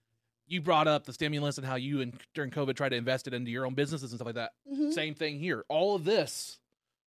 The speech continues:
Speaker 1: was pretty much covid money and, like, building up. And I know it's a lot of action
Speaker 2: Mm-hmm.
Speaker 1: figure stuff too, but, like, like, this <clears throat> whole idea, the cameras, everything came up from,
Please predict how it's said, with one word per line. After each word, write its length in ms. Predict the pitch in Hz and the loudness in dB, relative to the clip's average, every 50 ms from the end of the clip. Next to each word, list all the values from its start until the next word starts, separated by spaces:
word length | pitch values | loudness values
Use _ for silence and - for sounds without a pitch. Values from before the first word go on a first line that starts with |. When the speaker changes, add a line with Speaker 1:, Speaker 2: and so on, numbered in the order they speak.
| _ _ _ _ 135 | _ _ _ _ -8
Speaker 1:
was 140 | 151 147 131 | -8 -8 -6
pretty 200 | - 156 151 147 | -4 -4 -2 -2
much 180 | 151 143 - | -2 -2 -2
covid 260 | - 147 139 135 139 135 | 0 0 0 2 0 0
money 280 | 139 135 135 139 139 | 0 0 0 -2 -2
and, 100 | 131 131 | -2 -2
like, 160 | 131 127 123 113 117 117 117 | -2 -4 -6 -6 -10 -12 -8
building 320 | 151 143 147 139 143 139 131 | -6 -6 -6 -6 -8 -8 -8
up. 160 | 127 127 - | -10 -10 -10
And 80 | 131 | -10
I 60 | 127 120 | -8 -4
know 180 | 123 143 123 | -2 -2 -2
it's 80 | 117 - | -2 -4
a 40 | 120 | -4
lot 120 | 123 117 | -2 0
of 60 | - | 2
action 200 | - 156 - - - | 2 2 2 2 2
Speaker 2:
Mm-hmm. 80 | 143 | 0
Speaker 1:
figure 160 | - - - | 0 0 -2
stuff 180 | - - 110 - | -2 -4 -4 0
too, 160 | - 175 139 | 2 2 2
but, 100 | 117 - | 2 2
like, 220 | - 147 131 - - - - - - - - - - - _ _ | 2 0 0 -2 -6 -12 -20 -20 -20 -20 -20 -20 -20 -20 _ _
like, 240 | - 165 160 135 117 | -2 -2 -2 -2 0
this 240 | 160 175 170 - - | 0 0 0 0 -2
<clears throat> 260 | - 151 - - 165 | -2 -2 -2 -2 0
whole 200 | 156 185 202 185 | 2 4 4 6
idea, 420 | 175 170 165 147 151 165 175 165 160 | 6 4 2 2 0 0 2 2 2
the 100 | 139 120 | 0 -2
cameras, 420 | - - 151 151 151 151 156 143 143 | -4 -2 -2 -2 0 0 0 0 2
everything 560 | 147 160 175 151 - 143 135 131 131 131 117 | 2 2 2 2 2 0 -2 -2 -4 -6 -8
came 260 | - 160 170 160 147 | -6 -6 -4 -4 -2
up 220 | 160 175 180 - _ | -2 -2 -2 -2 _
from, 480 | _ - 151 143 139 135 131 127 123 | _ -2 0 0 2 2 0 -2 -4